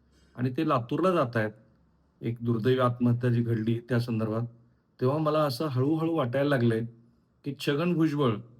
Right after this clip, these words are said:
हे पूर्ण ताकदीनिशी आपल्याच सरकारच्या विरोधामध्ये उभ्या राहण्याच्या भूमिकेत आहेत. कदाचित त्यांच्या आयुष्यातल्या ह्या टप्प्यावरची एक वेगळी निर्णायकी लढाई लढण्याच्या पवित्र्यात ते आले. पण त्याच्या आधी एक गोष्ट सांगतो मी तुम्हाला. काल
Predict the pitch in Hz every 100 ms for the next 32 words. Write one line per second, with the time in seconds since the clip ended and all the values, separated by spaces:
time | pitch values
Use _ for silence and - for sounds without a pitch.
0 | _ _ _ - 143 147 147 147 - _
1 | _ _ _ 147 165 180 - 139 - 147
2 | 135 120 123 127 - 120 123 147 - 120
3 | 117 120 120 120 107 107 113 117 120 107
4 | 117 120 120 117 117 110 107 104 104 117
5 | 120 123 131 127 143 147 151 - _ _
6 | _ _ 127 123 120 143 127 127 135 120
7 | 135 120 131 123 117 - 120 120 - 131
8 | 127 120 127 127 120 151 147 131 135 135
9 | 135 123 123 123 123 110 101 120 120 127
10 | - _ _ - 139 160 156 127 120 98
11 | 85 - _ _ _ _ _ _ _ -
12 | - 160 196 175 185 151 139 139 151 127
13 | 101 98 98 92 95 98 - _ _ -
14 | 120 123